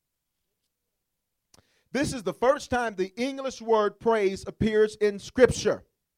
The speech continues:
Watch this. Genesis fourteen twenty. Well, look at here who he's talking about. Abram, the man through whom which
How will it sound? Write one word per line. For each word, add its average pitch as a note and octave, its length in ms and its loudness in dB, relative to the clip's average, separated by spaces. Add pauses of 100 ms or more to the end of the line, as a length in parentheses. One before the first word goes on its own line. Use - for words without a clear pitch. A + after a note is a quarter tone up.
(720)
Watch G#3 240 -2
this. G#3 380 -2 (280)
Genesis F3+ 460 -2
fourteen G3+ 460 -2
twenty. G3+ 380 -6 (1700)
Well, E3 160 0
look G#3+ 380 0
at A3 80 -2
here A#3 240 0
who A3 240 -8
he's A3 240 -12
talking B3 360 -6
about. C3+ 320 -12 (2500)
Abram, G#3 480 0 (1400)
the F3+ 100 -2
man A#3+ 540 -2
through A#3+ 200 -6
whom A#3 440 -4
which A#3+ 340 2